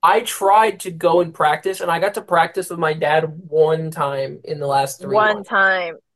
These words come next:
Speaker 2: One time. You
Speaker 1: Yeah.
Speaker 2: have to try more than once.
Speaker 1: No, I tried, but scheduling errors.
Speaker 2: What?
Speaker 1: What? Oh, right. You
Speaker 2: What do
Speaker 1: work
Speaker 2: you
Speaker 1: in M O C. You don't know anything about scheduling stuff.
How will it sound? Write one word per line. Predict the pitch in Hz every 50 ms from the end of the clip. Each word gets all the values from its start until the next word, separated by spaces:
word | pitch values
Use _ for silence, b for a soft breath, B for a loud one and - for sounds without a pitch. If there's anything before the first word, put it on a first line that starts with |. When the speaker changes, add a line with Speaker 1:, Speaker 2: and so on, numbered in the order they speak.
| _ -
Speaker 2:
One | 185 180 185 190 190 190 190
time. | 190 - 185 170 160 151 151 139 127 110 - _ _ _ _ _ _ _ _ _ _ _ _ _ _ -
You | - 190 190 185 196
Speaker 1:
Yeah. | 180 160 - -
Speaker 2:
have | - 196 196 -
to | 208 190
try | - - 190 190
more | 180 175 190 185
than | 160 156 147
once. | 143 147 143 127 - _ _ _ _ _ _ _ _ _ _ _ _ _ _ _ _ -
Speaker 1:
No, | 214 233 240 - -
I | - 208 220 - -
tried, | - - - - 220 262 294 277 269 254 247 233 - -
but | 208 196 190 -
scheduling | - - - - - _ - 254 262 269 247 247 233 233 226 220 214 208 208
errors. | - - 214 220 220 202 202 196 190 185 170 147 - - - - - - - _ _ _ _ _ _ _ _ _ _ _ _ _ _ _ _ _ _ _ _ _ _ _ _ _ _ _ _ _ _ _ _ - - _ _ _ _ _ -
Speaker 2:
What? | - 190 240 311 _ - - - _ _ _ _ _ _ _ _ _ _ _ _ _ _ _ _ _ _ _ _ _
Speaker 1:
What? | - 180 190 262 302 _ _ - - _ _ _ _ _ _ _ _ _ _ _ _ _ -
Oh, | 175 185 190 175
right. | 175 175 175 165 170 -
You | 175 185
Speaker 2:
What | 220 240
do | 285
Speaker 1:
work | 294 285
Speaker 2:
you |
Speaker 1:
in | 202 185
M | 185 - 185
O | _ _
C. | - - - - -
You | 156 151 156
don't | 185 202
know | 202 180
anything | - - 175 185 196 202 - 403 202
about | 185 185 175 165
scheduling | - - - - - - 175 165 165 160 175 165 - - - - -
stuff. | - - - - - - -